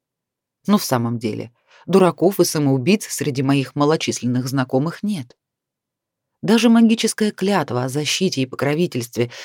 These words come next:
данная бывшими рабами, распространяется только в пределах их земель. Они своё слово ничем не нарушат.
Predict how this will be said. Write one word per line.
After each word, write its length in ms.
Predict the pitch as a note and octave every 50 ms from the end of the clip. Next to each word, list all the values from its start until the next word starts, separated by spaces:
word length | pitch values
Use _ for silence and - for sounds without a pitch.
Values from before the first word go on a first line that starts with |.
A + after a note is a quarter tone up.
| - -
данная 500 | - D3+ F3 F#3 F3+ E3 D3+ C#3+ C#3 C3+
бывшими 440 | B2+ B2+ E3 D3 - - - B2+ C3
рабами, 600 | C3 C3+ C3+ C#3 C#3 D#3+ F#3 F3 D3 B2 A2+ - _ _ _ _ _ _ -
распространяется 920 | B2 B2+ B2 - B2 A#2+ - - - B2+ B2+ C3 C3+ C#3 C#3+ C#3 - D3
только 380 | - - D3+ D3 C#3 - D3 D3
в 80 | C#3+ -
пределах 480 | - D3 D3 D3 D#3+ D#3+ E3 - -
их 100 | F#3+ F#3
земель. 500 | F#3+ E3 G3+ G#3 A#3 B3+ A#3 D3+ A#2+ _ _ _ _ _ _ _ _ _ _ _ _ _ _ _ _ _ -
Они 280 | - C#3 A#2+ A2+ A#2+ B2+
своё 280 | - - D#3 E3 E3
слово 320 | D#3+ - E3+ E3 D#3+ D#3 E3
ничем 380 | E3 E3 D#3 - D#3 D3+ D#3
не 100 | D#3+ D#3+
нарушат. 600 | D#3 D3+ D3+ D3 D3 D#3 E3 - - C#3 - -